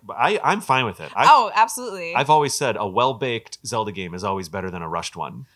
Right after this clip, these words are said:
Speaker 2: Yeah,
Speaker 1: You
Speaker 2: I
Speaker 1: know?
Speaker 2: mean, uh, uh, throwing it off Zelda, a, a,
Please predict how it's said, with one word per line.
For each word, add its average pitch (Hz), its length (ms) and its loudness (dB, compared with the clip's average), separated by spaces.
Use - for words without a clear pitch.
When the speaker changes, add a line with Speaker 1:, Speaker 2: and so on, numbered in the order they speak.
Speaker 2:
Yeah, 247 260 2
Speaker 1:
You 123 40 2
Speaker 2:
I - 40 0
Speaker 1:
know? - 40 -2
Speaker 2:
mean, 240 280 -6
uh, 202 60 -6
uh, 214 60 -6
throwing 214 300 -2
it 190 60 -4
off 180 160 0
Zelda, 185 580 -2
a, 196 260 -6
a, 208 200 -6